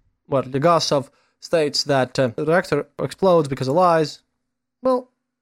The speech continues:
people die because of such weirdness too. And, um, I guess I'll wrap up this time with, with the story, because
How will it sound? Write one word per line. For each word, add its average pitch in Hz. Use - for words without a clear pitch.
people 165
die 135
because 120
of 113
such 117
weirdness -
too. 147
And, 180
um, 165
I 190
guess 233
I'll 180
wrap 190
up 190
this 147
time 139
with, 131
with 151
the 143
story, 147
because 131